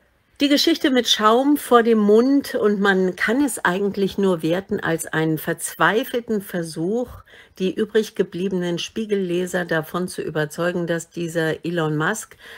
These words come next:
ein ganz schlimmer Finger ist. Also der Artikel trägt den Titel Trump-Kumpel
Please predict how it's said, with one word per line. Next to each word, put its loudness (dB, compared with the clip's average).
ein 2
ganz 0
schlimmer 2
Finger 2
ist. -2
Also 0
der 2
Artikel -2
trägt -4
den 2
Titel 0
Trump-Kumpel 0